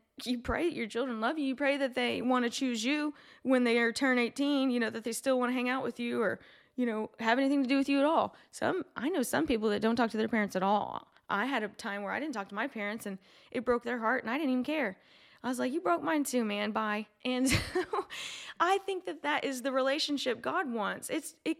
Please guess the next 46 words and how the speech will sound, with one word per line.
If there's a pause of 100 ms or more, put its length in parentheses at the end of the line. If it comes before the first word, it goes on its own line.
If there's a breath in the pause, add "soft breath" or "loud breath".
(120)
it
can
be
messy.
It
can
be
dramatic.
It
can
be
wild. (840 loud breath)
It's
not
like
God
didn't
know
that. (300 soft breath)
We're
created (300 soft breath)
by
him, (160)
<laughs>
by
God. (640 loud breath)
And
so
I
think
that (580)
that
should
give
us
a
reason
not
to
be
so
hard
on
ourselves,
so
shameful.